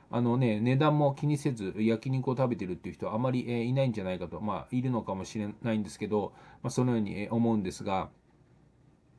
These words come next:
例えばですね、その、お、肉っていう話にな、なると、その定食屋さんとかあるじゃないですか。個人でされてる定食屋さんとか、あとは分かりませんけど、個人のラーメン屋さんとか、そういったものも影響すると思うんですね。とにかくこの肉の値段が上がるっていうことから、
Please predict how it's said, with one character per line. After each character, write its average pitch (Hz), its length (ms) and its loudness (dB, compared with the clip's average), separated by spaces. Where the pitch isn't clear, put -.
例 139 280 4
え 185 40 8
ば 117 120 4
で 104 80 0
す - 120 -8
ね、 101 220 -2
そ 110 160 -4
の、 101 300 -2
お、 104 80 -2
肉 139 460 -2
っ - 20 -
て - 180 -4
い 98 60 2
う - 20 -8
話 110 380 -4
に 98 120 -4
な、 95 160 -4
な 113 100 2
る 98 120 0
と、 90 300 -2
そ 135 60 -2
の 120 80 2
定 180 300 8
食 202 260 4
屋 196 100 6
さ 185 140 4
ん 175 80 2
と 170 100 0
か 120 120 4
あ 110 40 8
る 107 120 0
じ 95 100 -2
ゃ 90 40 0
な 87 60 -2
い 87 40 -4
で 82 40 -6
す - 80 -16
か。 85 160 -8
個 147 160 2
人 117 200 -2
で 90 80 -6
さ 101 160 -6
れ 95 80 -4
て 87 120 -8
る 95 120 -6
定 110 200 0
食 107 240 -6
屋 98 80 -2
さ 98 160 -6
ん 95 80 -6
と 87 120 -6
か、 82 280 -4
あ 156 100 -2
と 139 160 6
は 101 60 6
分 107 60 -2
か 135 100 4
り 143 80 2
ま 139 80 4
せ 139 140 0
ん 117 40 0
け 95 80 -4
ど、 92 80 -4
個 185 220 4
人 151 180 0
の 92 140 -2
ラ 123 180 2
ー - 20 0
メ 127 120 0
ン 127 60 0
屋 120 80 -2
さ 117 180 0
ん 107 60 -4
と 107 100 0
か、 85 240 -4
そ - 180 2
う 180 60 6
い 185 60 2
っ - 20 2
た 175 180 2
も 175 80 0
の 156 100 0
も 98 100 -4
影 107 160 0
響 107 180 -2
す - 100 -10
る 110 120 -2
と 110 100 -2
思 107 120 -2
う 101 40 -6
ん - 20 -8
で 90 80 -10
す - 60 -16
ね。 98 160 -10
と 208 100 -2
に 202 120 -2
か 110 120 0
く 107 140 -10
こ 110 100 -2
の 101 100 -4
肉 120 280 0
の 180 120 4
値 170 140 2
段 151 240 0
が 143 140 2
上 139 60 -4
が 147 100 4
る 156 60 2
っ 151 40 0
て 147 160 -6
い 98 40 -2
う 87 40 -6
こ 101 100 -6
と 87 120 -6
か 92 100 -8
ら、 90 280 -4